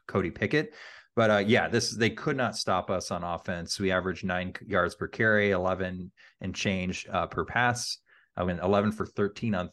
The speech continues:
third down. Remember, forty percent completion on third down is, uh, or conversion on third down is considered kinda good, average to good. Um,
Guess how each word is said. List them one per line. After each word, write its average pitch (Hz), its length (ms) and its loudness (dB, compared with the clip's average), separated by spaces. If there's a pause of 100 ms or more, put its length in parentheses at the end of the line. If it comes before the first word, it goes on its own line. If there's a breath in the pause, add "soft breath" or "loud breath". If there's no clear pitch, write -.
third 92 280 -2
down. 104 600 0 (220 loud breath)
Remember, 104 260 4
forty 117 320 2
percent 110 480 -2
completion 104 500 -4
on 95 200 -2
third 98 280 0
down 87 380 -4
is, - 320 -6 (400)
uh, 85 300 0 (400 soft breath)
or 98 160 4
conversion 101 480 2
on 92 100 -2
third 92 160 -2
down 92 160 -2
is 87 100 -6
considered 92 640 -2
kinda 87 320 -4
good, 92 460 -2
average 92 360 0
to 95 60 -4
good. 98 500 -2 (340 loud breath)
Um, 87 400 0